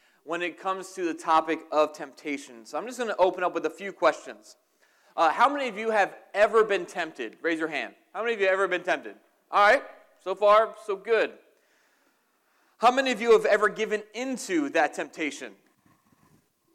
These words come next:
All right, we're still tracking. How many of you have ever given in so many times that you've lost count?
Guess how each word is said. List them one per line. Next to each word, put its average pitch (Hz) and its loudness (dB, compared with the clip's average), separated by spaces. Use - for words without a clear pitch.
All 123 -6
right, 156 4
we're - -20
still 160 -10
tracking. 156 -4
How 196 4
many 240 0
of 190 -6
you 185 0
have 180 0
ever 185 2
given 185 -6
in 180 -8
so 185 -8
many 180 -6
times 156 -8
that 151 -6
you've 147 -10
lost 151 0
count? - -14